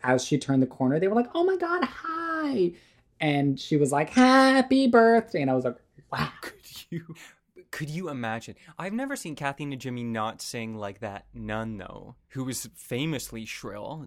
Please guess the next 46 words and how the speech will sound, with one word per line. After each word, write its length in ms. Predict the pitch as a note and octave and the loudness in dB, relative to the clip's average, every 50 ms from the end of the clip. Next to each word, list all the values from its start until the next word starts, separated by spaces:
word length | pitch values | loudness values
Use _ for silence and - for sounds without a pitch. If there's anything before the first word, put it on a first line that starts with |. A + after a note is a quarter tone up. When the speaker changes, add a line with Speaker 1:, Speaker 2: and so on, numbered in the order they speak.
| - | -8
Speaker 2:
Did 180 | C#3+ C#3+ D3 - | -4 -4 -4 -4
she 140 | - F#3+ F#3 | -4 -6 -6
sing 240 | - - F3+ E3+ | -4 -4 -4 -2
like 160 | D#3 D#3 C#3+ - | -2 -4 -4 -4
that? 320 | B2 A2 A2+ C#3 F3+ A#3 C4+ _ _ _ _ - _ - | -4 -4 -4 -4 -6 -10 -14 _ _ _ _ -20 _ -2
Speaker 1:
I 60 | - | 2
mean, 380 | C#3+ C#3+ C3+ B2 A#2+ A#2+ D3+ - _ _ _ _ _ _ _ | 4 6 6 6 6 4 2 -2 _ _ _ _ _ _ _
she 240 | - - - - F3+ | -16 -14 -6 -2 2
was 160 | D#3 D3 B2 | 2 2 2
drowned 500 | A#2 - C3+ C#3 C3+ C3+ C3+ C3+ C#3 C3 | 2 2 2 4 4 6 6 6 4 4
by, 220 | - B2 A2 G#2+ G#2+ | 4 2 2 2 2
like, 340 | G#2 G#2 G2+ G2 - - - _ - | 0 -2 -4 -6 -8 -12 -20 _ -10
a 40 | B2 | -8
bunch 360 | A2+ A2+ B2 A#2+ A2+ A2 - | -2 0 0 0 0 0 -2
of 140 | A#2+ A2 - | -6 -6 -2
gays 160 | - A#2+ G#2+ G#2 | -2 -2 0 0
Speaker 2:
Yeah. 240 | G#2 G#2 G2+ - - | -2 -2 -4 -4 -2
Speaker 1:
who 100 | A#2 A2 | 0 0
were 100 | G#2 G2+ | 0 0
all 240 | G2+ G2 G2 G2+ - | 0 0 -2 -4 -6
Speaker 2:
I'm 140 | B2 B2 A#2+ | -8 -8 -6
sure 160 | A2+ G#2+ G#2 | -4 -2 -2
they 60 | G2 | -2
Speaker 1:
very 100 | - A2+ A2+ | -2 -4 -4
Speaker 2:
were, 120 | A2+ A2 | -4 -6
Speaker 1:
off 60 | G2 | -6
pitch. 100 | G2+ G#2+ | -8 -8
Speaker 2:
they 80 | A#2+ A2 | -6 -4
were 100 | G#2+ G#2 | -2 0
all 120 | G2+ G2 G2 | -2 -2 -4
belting. 760 | G2+ G2 - G2 G2 G2+ G#2 - - - F#2+ - - - A2 _ _ - | -6 -12 -12 -10 -10 -10 -12 -12 -16 -18 -16 -16 -18 -20 -20 _ _ 0
Speaker 1:
The 80 | D3+ C3+ | 0 0
first 320 | - - F#3 G3 F#3+ F#3+ - | 4 6 6 6 6 4 0
time 140 | A3 G#3 | 0 2
I 60 | F#3 E3+ | 4 4
ran 240 | D#3 D3+ C3+ C3 | 4 6 6 6
into 240 | B2+ B2+ B2 C3+ C3+ | 6 6 4 4 0
her, 340 | A#2 A#2+ A#2 A2 A2+ - - _ _ _ - | 0 2 2 2 0 -2 -8 _ _ _ -6
I 360 | B2+ A#2 A#2 A#2+ A#2+ B2+ - - | -4 -2 -2 -2 -2 -4 -8 -4
was 160 | - C3 B2 C3+ | -2 -2 -2 -2
in 160 | D#3 C#3+ C#3+ | 0 0 2
the 80 | D#3+ | 2
West 260 | D#3 D3 C#3 C3+ - - | 4 2 0 0 0 2
Village 300 | C#3 B2 B2 B2 A2+ B2 | 2 4 4 4 2 0
and 100 | A#2 A#2 | -2 -2
I 200 | A2+ A2 - | -4 -6 -8